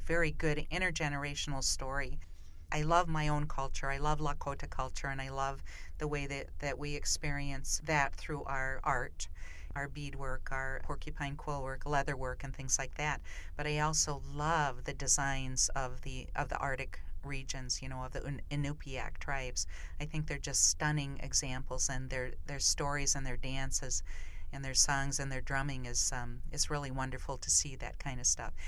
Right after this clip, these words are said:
You know, the other thing that we're trying to do with our stories is make them accessible to the public. It's scary to go into someone else's culture without knowing what to do. You know, I mean, are there things that you're supposed to do, like protocol, like when you go to somebody else's church, when do you stand, when do you <laughs> sit?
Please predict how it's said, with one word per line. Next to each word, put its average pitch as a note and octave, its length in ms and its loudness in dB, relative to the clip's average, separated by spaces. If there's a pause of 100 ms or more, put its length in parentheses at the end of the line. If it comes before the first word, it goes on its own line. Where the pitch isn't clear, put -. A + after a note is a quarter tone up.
(220)
You F3 60 2
know, F3+ 120 4
the G3+ 140 2
other G#3 120 2
thing G3 180 -2
that E3 100 2
we're D#3 100 0
trying E3 300 0
to D#3 60 -2
do D#3+ 400 0 (160)
with F3 240 2
our D#3+ 140 6
stories C#3+ 500 4
is D3+ 160 0
make E3 180 0
them D#3 140 4
accessible C#3 680 2
to C#3 160 -6
the B2+ 100 -2
public. C3 500 -4 (480)
It's E3 220 2
scary G3 600 4
to D#3 120 2
go D3+ 220 4
into D3 560 2 (100)
someone D#3+ 380 4
else's D#3 300 2
culture D#3 580 0 (460)
without D#3 400 2
knowing E3 540 4
what F3 260 2
to - 100 -2
do. D#3 380 0
You D#3+ 120 -2
know, D#3 100 2
I D#3+ 100 4
mean, D#3 200 2
are D3+ 120 2
there D3+ 180 2
things D#3 400 4
that D3+ 120 4
you're D#3 120 0
supposed - 340 0
to C#3 60 -6
do, D3+ 160 0
like D3+ 220 0
protocol, D3+ 540 2
like D3+ 220 0
when C#3 120 2
you C#3+ 80 2
go C#3+ 160 2
to D3 60 0
somebody D3 380 4
else's C3+ 380 2
church, - 460 2
when D3 180 4
do D#3 80 4
you D#3 100 4
stand, C3+ 460 4
when C#3+ 180 0
do C#3+ 80 -2
you D3+ 80 2
<laughs> - 20 4
sit? - 360 4